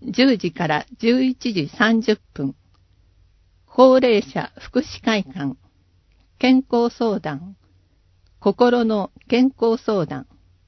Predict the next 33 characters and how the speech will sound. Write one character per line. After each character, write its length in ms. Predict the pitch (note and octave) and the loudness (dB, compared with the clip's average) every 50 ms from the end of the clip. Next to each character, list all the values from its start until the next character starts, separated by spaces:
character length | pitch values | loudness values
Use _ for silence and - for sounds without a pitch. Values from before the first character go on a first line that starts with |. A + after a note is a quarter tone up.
| _ _ _ _ _ _ _ _ _ _ _ _ _ _ _ _ _ _ | _ _ _ _ _ _ _ _ _ _ _ _ _ _ _ _ _ _
問 200 | - A3 B3 B3+ | 0 2 2 4
い 60 | B3+ | 2
合 80 | B3 A3+ | 2 0
わ 120 | A3 G#3+ | -2 -4
せ 160 | B3 - G#3 G#3 | -2 -4 -4 -4
先。 500 | - - G#3 - - F#3 E3+ F3 B3 C4+ - _ _ _ _ _ _ _ _ _ _ _ _ _ _ | -4 -8 -8 -8 -8 -12 -12 -12 -12 -16 -18 _ _ _ _ _ _ _ _ _ _ _ _ _ _
い 140 | - G3 F#3+ | -2 -2 0
ず 140 | - C4+ C4 | 2 2 2
れ 160 | B3 A#3+ A3+ | 2 2 0
も 300 | G#3+ G#3 G3+ F#3 - - _ _ _ _ _ - | 0 0 -2 -4 -8 -10 _ _ _ _ _ -2
健 180 | - B3+ C4+ C#4 | 2 4 6 6
康 300 | C4+ - - B3 B3 A#3+ | 4 4 2 4 4 4
づ 160 | A3+ B3 A#3+ | 2 0 -2
く 140 | - - F#3 | -2 -4 -6
り 200 | D#3+ D3 - - - - - - | -4 -6 -8 -12 -16 -20 -6 -2
推 120 | A#3 A3+ | -2 -2
進 320 | - - - A3 G#3 F#3+ | -2 -2 -4 -4 -4 -4
課。 340 | F#3 - _ - E3 D#3+ - _ _ _ _ _ _ _ _ _ _ _ _ _ _ _ | -6 -10 _ -8 -8 -8 -8 _ _ _ _ _ _ _ _ _ _ _ _ _ _ _
電 300 | G3+ F#3+ A3+ A#3 A#3 G#3+ | -2 0 2 2 2 0
話 240 | G3+ F#3+ F3+ E3+ - _ _ _ _ _ _ _ _ _ _ _ _ | -2 -4 -6 -6 -10 _ _ _ _ _ _ _ _ _ _ _ _
七 320 | F#3+ G3 G#3 A3+ B3+ B3+ | -2 0 2 2 4 4
七 320 | B3+ B3+ B3 A#3+ G#3 E3 D3 | 4 2 2 2 0 0 -2
の 220 | D3 C#3+ C3+ - _ _ _ _ _ _ _ _ _ _ _ | -4 -4 -6 -8 _ _ _ _ _ _ _ _ _ _ _
一 420 | - F#3 - _ - C4 C4 B3 C4+ | -8 -8 -8 _ -2 -2 0 0 0
一 260 | C4+ - - - F3 - - | -2 -4 -12 -16 -16 -6 -4
三 260 | - G3+ G#3 G3 G3 - - | -2 0 0 -2 -4 -6 -6
三。 240 | - G#3 F#3 G3+ F#3 - _ _ _ _ _ _ _ _ _ _ _ _ _ _ _ _ _ - | -6 -4 -4 -4 -8 -10 _ _ _ _ _ _ _ _ _ _ _ _ _ _ _ _ _ 2
表 300 | B3+ B3+ B3+ A#3 A3+ - | 2 2 4 2 -2 -4
終 140 | - D4 G3+ | -2 -2 0
わ 120 | G3+ G#3+ G#3 | 0 2 0
り 120 | G3+ G3+ | 0 0
ま 160 | F#3 E3 E3+ | -2 -4 -4
す。 60 | - | -6